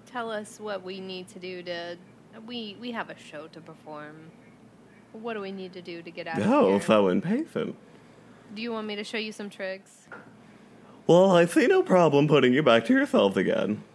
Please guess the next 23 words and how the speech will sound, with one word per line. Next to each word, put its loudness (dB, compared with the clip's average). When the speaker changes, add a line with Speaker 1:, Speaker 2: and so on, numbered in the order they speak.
Speaker 2:
But 4
there 4
is 2
one 4
problem. 2
We're 6
out 4
of 2
tea. 2
We 2
can't 2
possibly 2
hold 6
a 4
proper 2
tea 2
party 2
ritual 0
without 2
the -4
proper 2
tea 0
components. 0